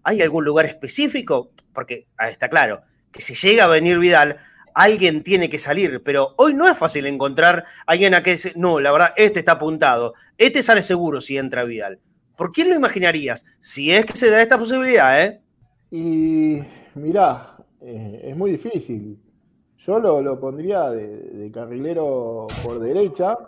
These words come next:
Speaker 2: Me encanta en ese puesto Vidal, porque defiende bien, tiene llegada, y como dijo recién, es un jugador con el A D N bostero.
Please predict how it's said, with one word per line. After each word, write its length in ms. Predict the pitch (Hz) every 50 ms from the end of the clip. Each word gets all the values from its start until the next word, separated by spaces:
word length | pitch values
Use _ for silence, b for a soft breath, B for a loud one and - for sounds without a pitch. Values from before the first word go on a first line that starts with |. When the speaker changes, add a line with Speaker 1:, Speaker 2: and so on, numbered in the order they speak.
| _ _ _ _ _ _ _ _ -
Speaker 2:
Me 100 | 117 110
encanta 460 | 120 131 156 208 202 180 160 143 143
en 80 | 139 147
ese 200 | 139 - 151 143
puesto 300 | 151 156 143 151 147 131
Vidal, 380 | 131 135 147 156 160 165 175 170 - _ _ _ _ _ _ _ _ _ _ _ -
porque 400 | - 120 120 110 110 120 120 120
defiende 500 | 123 123 123 - - 202 202 196 185 180
bien, 320 | 202 226 220 196 160 151
tiene 220 | 156 175 170 165 147
llegada, 640 | - 156 175 208 214 190 170 165 170 175 170 135
y 100 | 127 143
como 280 | 143 151 147 156 156 160
dijo 220 | 170 175 170 170 160
recién, 320 | 151 165 160 - 185 185
es 140 | 202 196 -
un 460 | 196 180 175 170 165 165 165 160 156
jugador 580 | - - 143 139 147 151 180 208 226 247 240 - _ _ _ _ _ _ _
con 220 | _ - 156 151 147
el 100 | 151 170
A 120 | 180 185
D 180 | 180 175 175 185
N 180 | 190 180 165
bostero. 600 | 151 147 147 - - 247 226 175 143 110 98 -